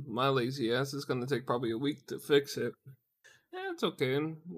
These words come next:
just falling asleep in the middle of the night when it's eighty degrees outside. It's probably gonna be the hardest.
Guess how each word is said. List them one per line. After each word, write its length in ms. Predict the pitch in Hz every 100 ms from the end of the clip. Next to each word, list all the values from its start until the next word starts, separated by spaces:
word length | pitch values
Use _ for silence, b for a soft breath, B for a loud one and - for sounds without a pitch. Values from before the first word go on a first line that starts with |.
| 175
just 220 | 175 -
falling 260 | 151 147 143
asleep 400 | 135 143 139 139
in 80 |
the 80 | 135
middle 260 | 131 131 123
of 80 | 127
the 60 |
night 180 | 123 117
when 180 | 123 127
it's 140 | 123
eighty 260 | 123 127 123
degrees 340 | 120 127 127
outside. 300 | 127 107 - 107
It's 220 | 113 131
probably 380 | - 156 143 104
gonna 200 | 78 76
be 100 | 73
the 100 | 87
hardest. 360 | 87 76 -